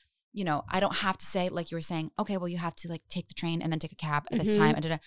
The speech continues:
Speaker 1: Like, it's just, like, you just live. You just can drive
Speaker 2: Yeah.
Speaker 1: to where you wanna go, have access to the things you wanna have access to. You have the beach, you have the city, you have rural, like, country life if that's what you want.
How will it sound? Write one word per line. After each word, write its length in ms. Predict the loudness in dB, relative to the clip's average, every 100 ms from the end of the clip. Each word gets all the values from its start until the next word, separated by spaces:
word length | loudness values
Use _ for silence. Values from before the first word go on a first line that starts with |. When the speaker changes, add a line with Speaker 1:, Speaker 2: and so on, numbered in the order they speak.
| _
Speaker 1:
Like, 140 | -8 -6
it's 180 | -4 -2
just, 260 | 0 -2
like, 160 | -6 -14 _ _
you 120 | -16
just 260 | -8 -8 -6
live. 240 | -8 -10 -14
You 80 | -12
just 400 | -8 -6 -6 -8 -12
can 420 | -8 -8 -10 -10
drive 160 | 0 4
Speaker 2:
Yeah. 120 | 4
Speaker 1:
to 80 | 4
where 100 | 2
you 60 |
wanna 160 | 2 2
go, 360 | 6 6 6 0 -10 -20 -20 _ _ -4
have 160 | -4 6
access 320 | 6 6 2
to 80 | 0
the 80 | -4
things 260 | 2 4 4
you 80 |
wanna 140 | 4 4
have 120 | 2 2
access 480 | 2 2 2 2 2
to. 360 | 2 2 0 -6 -14
You 100 | -8
have 280 | 0 2 2
the 60 | 0
beach, 280 | -2 0 -2
you 60 |
have 200 | 2 2
the 60 | 4
city, 240 | 0 0
you 140 | 0 -2
have 420 | 6 8 8 4 -10 _
rural, 560 | 0 8 10 10 10 8
like, 200 | 6 2
country 360 | 4 4 6
life 200 | 6 6
if 100 | 4
that's 180 | 2 2
what 160 | 0 -2
you 80 | 0
want. 400 | 8 10 10